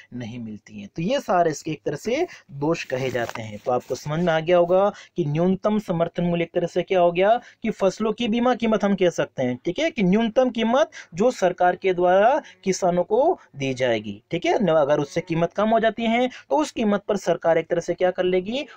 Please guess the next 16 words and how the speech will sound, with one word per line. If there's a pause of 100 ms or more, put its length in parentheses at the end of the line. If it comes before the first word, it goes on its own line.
(120)
उन
कृषि
उत्पादों
को (240)
क्रय
कर
लेगी। (400)
अब
देखिए
वर्तमान
समय
में
जैसे
सरकार
के
द्वारा